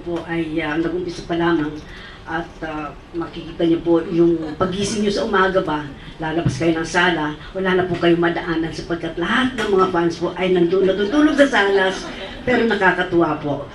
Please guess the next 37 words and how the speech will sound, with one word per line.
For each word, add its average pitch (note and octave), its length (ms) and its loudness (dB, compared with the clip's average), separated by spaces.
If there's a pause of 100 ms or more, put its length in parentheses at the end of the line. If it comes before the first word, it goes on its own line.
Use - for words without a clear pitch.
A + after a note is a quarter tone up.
(320)
Kasi G#3 220 0
hindi G3+ 160 -4
ko F#3+ 80 4
na F#3+ 100 4
rin F#3 140 6
naman F3+ 180 4
sila E3+ 380 2
pinapauwi E3 640 -4
noon F3+ 240 -6
dahil E3 240 -2
sa D3+ 340 -4 (240)
may G3 220 4
curfew, G3 480 6
nagkataon D3+ 500 -4
na D3+ 60 -2
ganun. E3+ 340 -4 (640)
Kaya E3 540 0
doon A3 100 -6
ko A3+ 160 -6
na F#3 80 6
rin E3 120 2
sila E3 260 -2
pinapatulog D3 1040 -4
sa D#3+ 180 -16
bahay. E3 480 -6 (220)
<laughs> - 220 -16
Kaya, E3 360 0 (440)
kaya F#3 160 0
mahal G3+ 240 0
na G3+ 80 2
mahal G3 160 2
ko F#3+ 80 2
yung F#3 160 2
mga D3+ 160 -2
fans, F3+ 320 -4
eh. - 160 -8 (360)
Kasi F#3 260 0